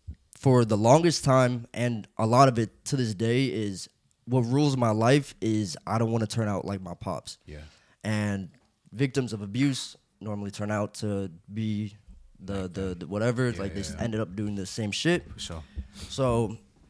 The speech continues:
Speaker 1: honestly,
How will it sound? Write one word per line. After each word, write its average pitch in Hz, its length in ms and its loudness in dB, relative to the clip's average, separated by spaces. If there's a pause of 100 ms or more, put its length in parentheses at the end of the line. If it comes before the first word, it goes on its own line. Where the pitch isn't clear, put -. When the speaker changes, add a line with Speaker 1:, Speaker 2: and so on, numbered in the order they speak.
(2000)
Speaker 1:
honestly, 240 420 2